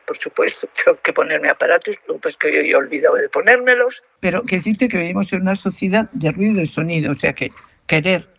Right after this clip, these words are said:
vivir en silencio, aparte ya te digo de que no existe. Mira, y esto, una de las cosas que también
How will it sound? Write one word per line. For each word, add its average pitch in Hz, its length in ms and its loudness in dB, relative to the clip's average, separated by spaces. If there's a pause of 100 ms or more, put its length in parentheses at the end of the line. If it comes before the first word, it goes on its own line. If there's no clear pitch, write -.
(120)
vivir 156 300 -2
en 160 100 -6
silencio, 170 440 -6
aparte 139 380 -8
ya 135 140 -8
te 127 160 -8
digo 151 240 -4
de 131 100 -4
que - 160 -2
no 127 220 2
existe. 156 480 -4
Mira, 226 200 6
y 165 120 -6
esto, 214 320 -8 (400)
una 226 240 4
de 220 60 0
las 202 180 -6
cosas 226 320 -4
que 165 120 -4
también 190 440 -2